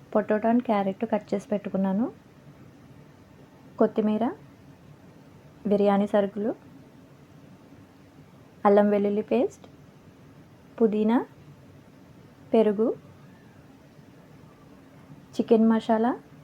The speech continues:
జీలకర్ర పొడి, ధనియాల పొడి, కారం, పసుపు, సాల్ట్ తీసుకున్నాను. కొంచెం ఫుడ్ కలర్ అయితే వేస్తున్నా అనమాట. So,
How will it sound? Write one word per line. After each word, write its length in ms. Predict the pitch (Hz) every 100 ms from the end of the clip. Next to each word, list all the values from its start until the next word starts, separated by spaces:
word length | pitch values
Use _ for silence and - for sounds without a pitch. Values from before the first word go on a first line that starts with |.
| - - - 214
జీలకర్ర 360 | 220 214 208 208
పొడి, 160 | 214 233 220
ధనియాల 280 | 202 202 202 208
పొడి, 160 | 202 226 214
కారం, 340 | 196 196 233 262
పసుపు, 320 | 202 - 214 240
సాల్ట్ 280 | 240 208 202 202
తీసుకున్నాను. 520 | 202 - 185 180 180 226 - - - - - - - - 240
కొంచెం 260 | 233 247 240
ఫుడ్ 160 | 233 196 220
కలర్ 240 | 208 202 202
అయితే 180 | 196 240 277 - - - - 208
వేస్తున్నా 420 | 202 196 196 190 185
అనమాట. 300 | 185 185 233 320 466
So, 60 | -